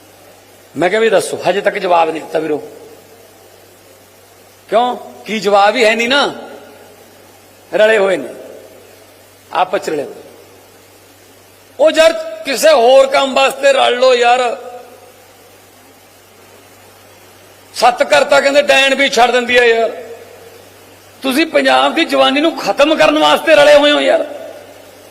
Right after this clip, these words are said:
ਨਸਲ ਕੁਸ਼ੀ ਵਾਸਤੇ ਇਕੱਠੇ ਹੋ ਗਏ ਤੁਸੀਂ। ਉਹ ਜੇ ਲੋਕ ਹੀ ਨਹੀਂ ਰਹਿਣਗੇ, ਵੋਟਾਂ ਕੌਣ ਪਾਊ ਤੁਹਾਨੂੰ?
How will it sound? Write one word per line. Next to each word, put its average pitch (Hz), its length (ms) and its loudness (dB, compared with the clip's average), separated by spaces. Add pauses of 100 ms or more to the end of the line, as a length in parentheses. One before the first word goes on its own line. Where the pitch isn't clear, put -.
(360)
ਨਸਲ 247 460 4
ਕੁਸ਼ੀ 294 320 0
ਵਾਸਤੇ 294 320 4
ਇਕੱਠੇ 302 360 2
ਹੋ 277 160 6
ਗਏ 311 100 2
ਤੁਸੀਂ। 302 400 -2 (640)
ਉਹ 294 120 6
ਜੇ 320 140 4
ਲੋਕ 285 340 6
ਹੀ 302 80 2
ਨਹੀਂ 302 120 2
ਰਹਿਣਗੇ, 302 340 4
ਵੋਟਾਂ 285 360 4
ਕੌਣ 294 200 2
ਪਾਊ 277 220 4
ਤੁਹਾਨੂੰ? 285 640 0